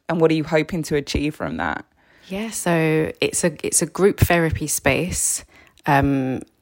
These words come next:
Speaker 2: that starts in July, and it's called Growing Up Mixed Race. And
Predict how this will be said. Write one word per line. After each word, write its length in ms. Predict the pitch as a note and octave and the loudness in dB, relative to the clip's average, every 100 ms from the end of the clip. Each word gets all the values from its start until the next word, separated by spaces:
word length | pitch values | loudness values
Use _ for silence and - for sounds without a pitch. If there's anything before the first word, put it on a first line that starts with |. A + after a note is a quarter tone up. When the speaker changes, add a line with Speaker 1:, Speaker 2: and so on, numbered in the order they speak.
| _ | _
Speaker 2:
that 280 | C#3 - - _ | 2 2 -2 _
starts 420 | - - C#3 - | -2 2 2 2
in 140 | C#3+ | -2
July, 540 | C3+ C3+ C#3 B2+ A#2+ D3 _ - - | -2 -2 0 0 -2 -8 _ -20 -6
and 80 | - | -4
it's 100 | - | -2
called 180 | D3+ - | -2 0
Growing 280 | C#3+ C#3 | 2 2
Up 100 | C#3 | 0
Mixed 320 | - C#3+ - - | -2 -4 -4 -4
Race. 420 | B2 B2 - - | -4 -6 -8 -8
And 460 | - C3+ C3+ C3+ C3 | -4 -2 -2 -4 -6